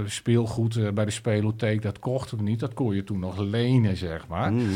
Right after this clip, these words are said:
Speaker 1: Hè, eh, door daar ook al zeer bewust mee om te gaan. Maar dat, dat doen we nu dus eigenlijk in extremis. En dat geeft je zoveel vrijheid,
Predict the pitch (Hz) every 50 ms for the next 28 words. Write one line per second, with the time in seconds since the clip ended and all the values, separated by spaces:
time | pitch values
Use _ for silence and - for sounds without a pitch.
0 | 107 127 131 - - - - 131 175 233 - 104 110 107 101 98 101 101 101 98
1 | 98 98 98 104 113 113 104 120 117 117 107 110 110 104 117 123 120 110 104 92
2 | 113 117 127 127 127 117 107 113 120 113 113 107 98 101 120 139 143 - 107 -
3 | 98 90 98 107 117 123 131 139 135 - - _ _ 123 107 131 135 127 120 135
4 | 175 175 135 127 127 139 156 170 156 123 127 131 127 127 - - - 131 127 135
5 | 147 156 - 147 131 131 123 123 123 113 120 107 104 - - - - 120 123 131
6 | 135 110 78 80 80 - - - _ _ _ _ _ _ _ _ _ _ _ _
7 | - 107 92 95 101 - - - 127 139 135 127 - 82 78 78 73 - - 92
8 | 90 98 123 156 202 226 - - 208 214 170 - 202 185 185 185 165 113 87 85
9 | 85 92 110 113